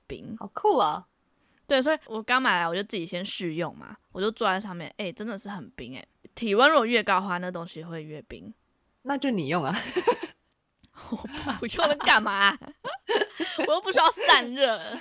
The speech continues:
Speaker 2: <laughs> 那你说他觉得难用的，哎，你觉得难用的部分？
Speaker 1: 就是他不愿意用。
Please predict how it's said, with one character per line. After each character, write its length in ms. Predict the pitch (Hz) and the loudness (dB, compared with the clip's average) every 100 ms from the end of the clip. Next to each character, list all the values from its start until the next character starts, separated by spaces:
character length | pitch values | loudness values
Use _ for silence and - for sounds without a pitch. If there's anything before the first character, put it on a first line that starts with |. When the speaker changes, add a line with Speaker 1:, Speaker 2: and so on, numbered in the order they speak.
| 294 269 269 _ - | -4 -4 -6 _ -18
Speaker 2:
<laughs> 680 | 254 415 427 359 320 294 - | -6 -2 -2 -4 -10 -14 -4
那 120 | 359 | -2
你 160 | 302 233 | 0 -4
说 220 | 226 247 | -4 -6
他 220 | 247 254 | -4 -6
觉 160 | 247 233 | -4 -2
得 120 | 196 | -2
难 220 | 190 180 | -2 -4
用 200 | 202 202 | -2 -2
的， 140 | 180 175 _ | -2 -8 _
哎， 120 | 214 | -4
你 160 | 214 196 | -2 -2
觉 80 | 202 | -2
得 60 | |
难 160 | 190 175 | -2 0
用 160 | 208 | -2
的 40 | 185 | -2
部 180 | 190 175 | -6 -8
分？ 280 | 190 180 175 _ _ _ _ _ _ _ - | -10 -14 -14 _ _ _ _ _ _ _ -10
Speaker 1:
就 160 | 240 | -8
是 140 | 214 220 | -6 -8
他 340 | - 196 180 | -6 -4 -2
不 240 | - 160 | -4 -8
愿 280 | 156 165 151 | -6 -6 -8
意 260 | 151 139 135 | -12 -14 -14
用。 240 | 147 - | -14 -16